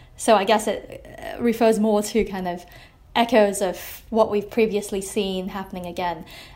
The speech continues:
Um, and, and I guess more concretely, um,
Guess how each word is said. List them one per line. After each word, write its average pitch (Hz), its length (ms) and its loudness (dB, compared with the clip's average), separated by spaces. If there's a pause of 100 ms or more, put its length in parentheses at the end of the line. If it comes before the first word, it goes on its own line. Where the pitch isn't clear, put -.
Um, 202 540 4 (100)
and, 226 240 2
and 220 220 0
I 240 180 0
guess - 160 0
more 262 160 6
concretely, 240 920 2 (360)
um, 190 840 2